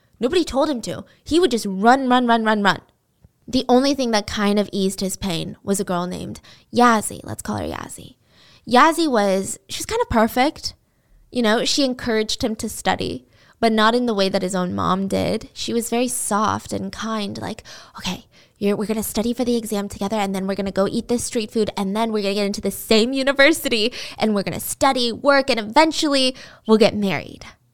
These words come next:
It'll be perfect. I mean, this is gonna be, like, their little daydream.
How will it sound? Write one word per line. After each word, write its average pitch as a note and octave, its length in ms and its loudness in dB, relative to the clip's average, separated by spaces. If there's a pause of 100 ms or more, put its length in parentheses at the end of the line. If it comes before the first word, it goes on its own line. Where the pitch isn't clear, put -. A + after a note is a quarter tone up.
(360)
It'll A#3+ 140 2
be G3+ 100 0
perfect. - 720 -4 (420)
I B3 60 0
mean, A3+ 120 6
this A#3+ 160 2
is A#3+ 100 -4
gonna B3+ 200 2
be, B3+ 140 0
like, A3+ 160 -2
their A3+ 140 0
little A3 200 -2
daydream. D4 720 0